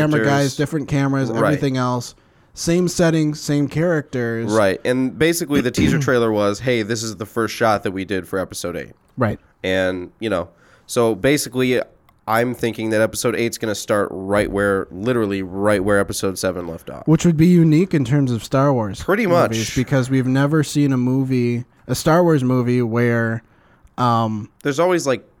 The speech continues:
Speaker 1: time that's happened in between the movies where, like, stuff happens and we don't really know
Speaker 2: Exactly.
Speaker 1: exactly what
Speaker 2: Yes.
Speaker 1: happened, but people are in different places.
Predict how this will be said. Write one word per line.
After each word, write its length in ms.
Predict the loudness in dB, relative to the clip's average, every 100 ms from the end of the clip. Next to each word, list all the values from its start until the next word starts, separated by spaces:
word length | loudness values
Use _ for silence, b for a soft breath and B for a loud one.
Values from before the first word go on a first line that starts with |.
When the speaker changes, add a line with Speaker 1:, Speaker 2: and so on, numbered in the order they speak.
| -16
Speaker 1:
time 400 | -4 0 0 0
that's 160 | -4
happened 320 | -2 -2 -2 -6
in 140 | -6
between 260 | -8 -8 -8
the 80 |
movies 540 | -8 -10 -10 -12 -12 -12
where, 160 | -10 -10
like, 220 | -10 -10
stuff 320 | -6 -6 -4
happens 640 | -4 -4 -2 -4 -4 -8
and 180 | -8 -8
we 80 | -6
don't 140 | -6
really 100 | -2 0 0
know 160 | 0 -2
Speaker 2:
Exactly. 40 |
Speaker 1:
exactly 500 | -4 -6 -6 -6 -4
what 120 | 0
Speaker 2:
Yes. 80 | 0 0
Speaker 1:
happened, 340 | -2 -4 -6
but 240 | -4 -4 -6 B B B
people 260 | -8 -6 -4
are 80 | -4
in 60 |
different 300 | -4 -8 -8
places. 800 | -4 -4 -4 -6 -6 -8 -12 -18